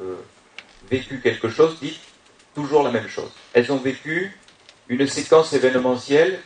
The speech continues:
qui semble être toujours la même. En gros, les personnes sortent de leur corps, voient la scène qui se passe autour d'elles et même à distance de leur corps.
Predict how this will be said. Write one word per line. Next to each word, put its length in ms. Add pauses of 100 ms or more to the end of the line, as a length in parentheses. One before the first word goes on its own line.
qui 80
semble 380
être 160 (120)
toujours 260
la 80
même. 120 (640)
En 140
gros, 260
les 100
personnes 520
sortent 440
de 80
leur 240
corps, 420 (520)
voient 300
la 180
scène 320
qui 100
se 120
passe 440
autour 360
d'elles 280 (220)
et 80
même 260 (100)
à 120
distance 520
de 60
leur 220
corps. 340